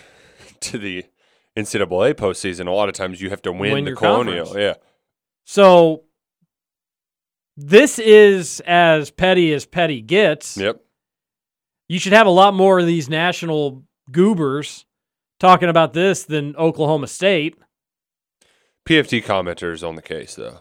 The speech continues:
Speaker 1: So.
Speaker 2: Because this is
Speaker 1: It's okay.
Speaker 2: the, if you break rules,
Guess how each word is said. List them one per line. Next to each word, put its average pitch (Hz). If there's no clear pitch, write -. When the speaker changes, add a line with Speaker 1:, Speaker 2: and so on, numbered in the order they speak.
Speaker 1:
So. -
Speaker 2:
Because 196
this 170
is 269
Speaker 1:
It's -
okay. -
Speaker 2:
the, 202
if 180
you 269
break 247
rules, 247